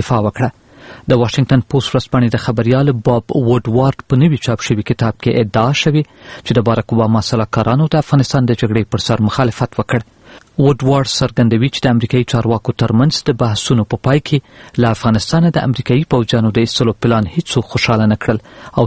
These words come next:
تر ډیره د ملي امنیت د ګټو په ځای د سیاسي ګټو پر اساس ترتیب شو. ګیټس د پنجشنبې په ورځ په واشنګټن کې یوې خبري غونډې ته دغو تورونو ته ځواب ووایه او خبریالانو ته یې وویل چې ده په حکومت کې د خپل کار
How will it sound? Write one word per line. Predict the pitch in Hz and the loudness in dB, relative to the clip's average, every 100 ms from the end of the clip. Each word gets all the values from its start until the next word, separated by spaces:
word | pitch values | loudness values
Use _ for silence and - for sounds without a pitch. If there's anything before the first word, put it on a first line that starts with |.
| - | 0
تر | 113 104 | 0 0
ډیره | 120 160 139 | 2 2 2
د | 120 | 2
ملي | 120 135 | 2 2
امنیت | 120 113 - | 2 0 0
د | 117 107 | -2 -2
ګټو | 107 - | -4 -4
په | - | -2
ځای | 131 156 139 | 0 2 0
د | - | -2
سیاسي | - 117 - 151 | -2 0 0 0
ګټو | 123 107 | -2 -4
پر | 117 - | -4 -4
اساس | - 120 101 - | -2 -2 -2 -2
ترتیب | 139 - 139 - - | -2 0 -4 0 -2
شو. | 143 _ _ _ _ - | -4 _ _ _ _ -2
ګیټس | 139 139 131 - | 2 2 0 -4
د | - | -2
پنجشنبې | 135 - 135 131 - | 0 2 2 2 0
په | |
ورځ | 135 127 | -2 0
په | 131 | 0
واشنګټن | 120 - 120 - 123 | 0 0 0 2 2
کې | 123 | 2
یوې | 120 135 | 0 0
خبري | 113 123 | -2 0
غونډې | 139 135 135 | 2 2 0
ته | 147 120 160 | 0 0 0
دغو | 135 123 | 0 0
تورونو | 120 120 117 107 | 0 2 2 2
ته | 110 - | -2 -2
ځواب | 104 120 - | 0 0 0
ووایه | 156 156 160 160 - - - | 2 4 2 -2 -10 -14 -4
او | 113 - | -4 -2
خبریالانو | 110 110 110 113 113 104 | -2 2 2 2 0 0
ته | 120 107 | 0 0
یې | 101 | 2
وویل | 123 156 160 - - - | 2 2 0 -4 -20 -6
چې | - 120 | -2 -2
ده | - | 0
په | 135 | 0
حکومت | 123 - 139 - | 0 2 0 0
کې | 156 127 | -2 -2
د | - | -2
خپل | - 160 | -2 -2
کار | - | 0